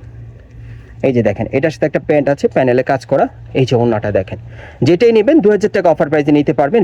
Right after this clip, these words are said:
বিভিন্ন মডেলের দেখাবো। এই যে আরেকটা দেখেন, এটাও পুরো বডি কাজ করা। আমি সংক্ষেপে দেখিয়ে দিচ্ছি আপনাদের, যার যেটা পছন্দ হয় আপনারা কিন্তু ভিডিও কলের মাধ্যমে দেখে অর্ডার করতে পারবেন। প্রচুর কালেকশন, তাই একটু শর্টে দেখাচ্ছি আপনাদের। এই যে দেখেন, এটা জর্জেট কাপড়ের মধ্যে পুরো বডি কাজ করা।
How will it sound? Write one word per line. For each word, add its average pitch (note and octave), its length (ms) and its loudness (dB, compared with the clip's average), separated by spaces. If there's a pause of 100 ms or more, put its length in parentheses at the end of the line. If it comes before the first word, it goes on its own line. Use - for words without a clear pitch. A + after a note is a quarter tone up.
বিভিন্ন G3 240 2 (120)
মডেলের B2 380 0
দেখাবো। A2+ 280 -6 (360)
এই E3 100 0
যে D#3+ 100 -2
আরেকটা A2+ 320 -4
দেখেন, G2+ 180 -8 (180)
এটাও C#3 220 -2
পুরো C#3 200 0
বডি A2 260 -2
কাজ G#2+ 120 -4 (100)
করা। G#2 140 -4 (460)
আমি D#3 100 2 (100)
সংক্ষেপে G3 420 2
দেখিয়ে F#3 220 0
দিচ্ছি G3 260 -2
আপনাদের, F#3 240 0 (100)
যার E3 160 2
যেটা F3+ 220 -2
পছন্দ F#3 320 0
হয় G3 120 2
আপনারা F3 180 -2
কিন্তু E3+ 220 0
ভিডিও F3+ 240 2
কলের G3+ 200 0
মাধ্যমে F3+ 300 0
দেখে D3+ 220 0
অর্ডার B2 220 -2
করতে - 220 -4
পারবেন। G#2 240 -4 (380)
প্রচুর G#3 280 2 (100)
কালেকশন, B2+ 320 -2 (120)
তাই D3 180 2
একটু E3+ 200 -2
শর্টে C#3+ 320 0
দেখাচ্ছি A2+ 360 -6
আপনাদের। G2 260 -4 (400)
এই C#3 120 0
যে A2+ 120 0
দেখেন, G#2+ 200 -4 (120)
এটা D3 200 -2
জর্জেট B2 360 0
কাপড়ের A2+ 300 -2
মধ্যে G#2+ 220 -4
পুরো D3+ 220 2
বডি A#2 240 -2
কাজ A2 120 -4 (100)
করা। - 120 -4